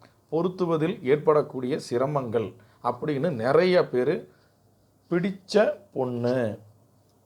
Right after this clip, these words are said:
பிடிச்ச பையன், நல்ல சம்பந்தம், அந்த நல்ல சம்பந்தத்துல இருக்கிற பையன், நல்ல சம்பந்தத்துல இருக்கிற பொண்ணு, மொற பொண்ணு,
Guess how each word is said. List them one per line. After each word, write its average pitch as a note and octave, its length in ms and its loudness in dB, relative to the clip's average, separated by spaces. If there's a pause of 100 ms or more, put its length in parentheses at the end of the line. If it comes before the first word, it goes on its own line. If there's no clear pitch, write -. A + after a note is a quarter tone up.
பிடிச்ச E3+ 460 -2
பையன், A#2+ 840 0 (360)
நல்ல G3 540 4
சம்பந்தம், B2 920 -2 (320)
அந்த F3 280 2
நல்ல E3+ 340 4
சம்பந்தத்துல D#3 360 2
இருக்கிற C#3 280 2
பையன், A2+ 720 -4
நல்ல D3 280 4
சம்பந்தத்துல C#3+ 380 2
இருக்கிற C#3+ 120 0
பொண்ணு, A2+ 760 -4 (520)
மொற E3+ 220 8
பொண்ணு, B2+ 760 -4